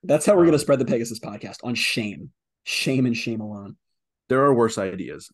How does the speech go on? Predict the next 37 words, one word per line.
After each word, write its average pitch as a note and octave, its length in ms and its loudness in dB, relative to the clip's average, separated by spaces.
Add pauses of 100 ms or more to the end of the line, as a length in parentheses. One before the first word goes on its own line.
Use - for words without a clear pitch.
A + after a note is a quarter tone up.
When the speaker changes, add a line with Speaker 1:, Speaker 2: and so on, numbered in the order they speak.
Speaker 2:
Um, A#2+ 480 0
but A#2 240 0
yes, G2+ 300 -4
we'll A2 120 -2
get C3 120 2
out A#2+ 140 2
of A2+ 40 -4
here B2 80 0
now. G#2 380 0 (380)
Um, G2 260 -6
thank A#2 160 -6
you G#2+ 60 -6
guys G#2+ 200 -2
so A2+ 140 -2
much G#2+ 240 -4 (100)
for - 60 -6
those G#2 220 -4
of G2 80 -12
you G2+ 60 -6
who G2+ 120 -4
did G2 180 -4
listen G2+ 280 -8
to G#2 160 -8
this F#2+ 320 -8 (160)
special A2+ 320 -2
post-game G2+ 540 -4 (380)
episode G#2+ 520 0
of B2 160 2
the A2+ 80 -2
Pegasus G2+ 340 -4
podcast F#2 680 -8
for F#2+ 180 -4
a F#2 40 -4
huge G#2 320 -2
U G2+ 120 -4
C G2+ 180 -6
F F#2 160 -6